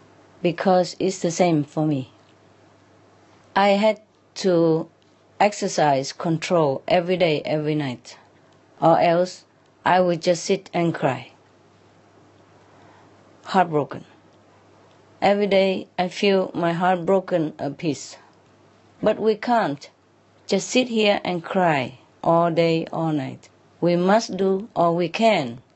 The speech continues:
to save their lives and to inform others to do the same. Uh, I think she is a good example already. Her example is helping.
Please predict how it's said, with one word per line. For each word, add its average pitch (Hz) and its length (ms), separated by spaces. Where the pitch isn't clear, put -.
to 175 80
save 180 480
their 165 140
lives 139 560
and 165 140
to 180 100
inform 175 500
others 170 520
to 151 140
do 160 180
the 147 120
same. 127 440
Uh, 151 260
I 226 140
think 285 320
she 196 800
is 226 260
a 233 100
good 254 180
example 185 640
already. 135 500
Her 220 160
example 202 600
is 160 200
helping. 175 580